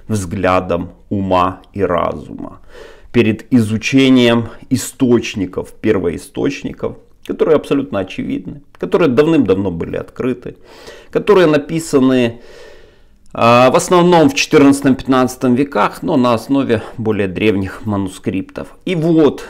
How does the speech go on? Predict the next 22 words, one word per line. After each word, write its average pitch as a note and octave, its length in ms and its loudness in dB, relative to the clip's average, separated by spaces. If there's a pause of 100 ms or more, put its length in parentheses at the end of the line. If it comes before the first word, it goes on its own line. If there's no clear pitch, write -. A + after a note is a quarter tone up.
(120)
на G#2+ 180 -2
основе G#2+ 440 -4
этих - 480 -10
источников - 960 -8 (100)
российская E3+ 840 -4
вся B2+ 360 -2
история C#3 680 -2
превращается B2 1200 -4
в A#2 60 -14
собрание B2 1160 2 (340)
с-, - 260 -8
сочинений, C#3 1000 6
сказок G#2+ 840 0
даже G2 300 -2
не F#2+ 140 0
Пушкина, G2+ 800 -8
а - 120 -8
я - 180 -2
даже - 260 -8
не - 120 -8
знаю - 420 -12
кого, - 540 -8